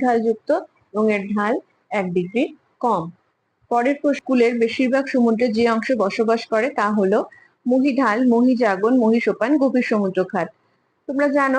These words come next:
এর আগেই বলেছি যে মহীসোপানে সূর্যরশ্মি, মহীসোপানে দুশো মিটার গভীরতা পর্যন্ত সূর্যরশ্মি প্রবেশ করে, সেই জন্য কি হয়, এখানে জীবকুলের সংখ্যা সবচেয়ে বেশি হয়। তাহলে উত্তর হবে মহীসোপান। পনেরো নম্বর প্রশ্ন, ইন্দোনেশিয়ার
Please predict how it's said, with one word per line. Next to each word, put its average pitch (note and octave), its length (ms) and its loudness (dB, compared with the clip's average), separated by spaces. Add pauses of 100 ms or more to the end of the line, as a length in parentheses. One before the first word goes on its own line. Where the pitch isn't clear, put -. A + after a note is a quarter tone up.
এর D4 120 2
আগেই B3 260 0
বলেছি G#3+ 360 2
যে E4+ 60 2 (100)
মহীসোপানে C#4+ 640 0 (640)
সূর্যরশ্মি, B3 680 0
মহীসোপানে A#3 500 0
দুশো A#3+ 220 0
মিটার B3+ 320 2 (100)
গভীরতা G#3+ 360 2 (100)
পর্যন্ত A3 340 0 (120)
সূর্যরশ্মি G#3+ 540 0
প্রবেশ F#3 240 0 (100)
করে, E3+ 240 -2
সেই A#3+ 200 2
জন্য C4+ 160 4 (120)
কি D4 160 0
হয়, C4+ 160 0 (500)
এখানে B3 300 0 (380)
জীবকুলের B3 640 0 (380)
সংখ্যা A3 380 0 (120)
সবচেয়ে - 400 -2
বেশি F#3 240 -4
হয়। E3+ 180 0
তাহলে G#3 260 0
উত্তর G3+ 220 -2 (100)
হবে G3+ 200 0 (480)
মহীসোপান। A#3+ 720 0 (600)
পনেরো C4+ 320 0
নম্বর D#4+ 200 4 (100)
প্রশ্ন, A#3 240 -2 (360)
ইন্দোনেশিয়ার D4+ 720 2